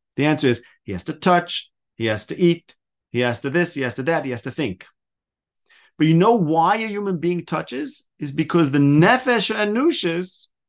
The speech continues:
as part of being a nefesh anushis, you have to have touch.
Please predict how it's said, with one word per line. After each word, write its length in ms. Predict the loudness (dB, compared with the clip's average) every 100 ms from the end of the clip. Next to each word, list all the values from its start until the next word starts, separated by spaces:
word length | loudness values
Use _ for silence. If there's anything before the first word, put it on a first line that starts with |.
| _ _ _ _ _ _
as 180 | -6 -6
part 360 | -2 2 4 2
of 160 | 2
being 240 | 2 4 2
a 60 |
nefesh 360 | 2 0 -2 -2
anushis, 520 | -2 -2 -4 -8 -8 -4
you 80 | -4
have 140 | -2
to 60 | -6
have 120 | -6
touch. 360 | -8 -10 -16